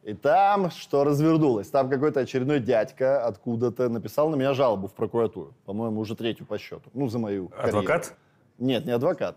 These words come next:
Speaker 1: э, по-моему, бывший полицейский. Вот. И как-то так меня стригерило, и я захотел, ну,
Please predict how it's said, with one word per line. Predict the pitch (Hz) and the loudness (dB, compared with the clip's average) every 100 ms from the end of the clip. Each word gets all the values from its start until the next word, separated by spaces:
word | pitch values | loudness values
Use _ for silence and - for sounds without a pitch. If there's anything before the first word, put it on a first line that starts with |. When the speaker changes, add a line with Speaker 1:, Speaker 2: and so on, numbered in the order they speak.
| - | -10
Speaker 1:
э, | 90 82 82 78 | -12 -10 -12 -14
по-моему, | 95 107 123 110 | -12 -8 -6 -4
бывший | 104 107 - | -4 -8 -8
полицейский. | 104 107 - 78 - _ _ _ - - - - | -10 -10 -10 -16 -18 _ _ _ -20 -20 -20 -16
Вот. | 98 104 120 90 - _ - | -8 -2 0 -2 -6 _ -4
И | 127 135 135 135 127 - | 0 2 4 2 0 0
как-то | 180 - 165 | 0 0 -2
так | - 147 | 0 0
меня | 135 131 | 0 -2
стригерило, | 117 131 131 151 247 302 | -2 -2 0 2 2 4
и | 127 | 4
я | - | 4
захотел, | 160 131 131 175 185 | 2 -2 -2 0 0
ну, | 208 247 | 0 -2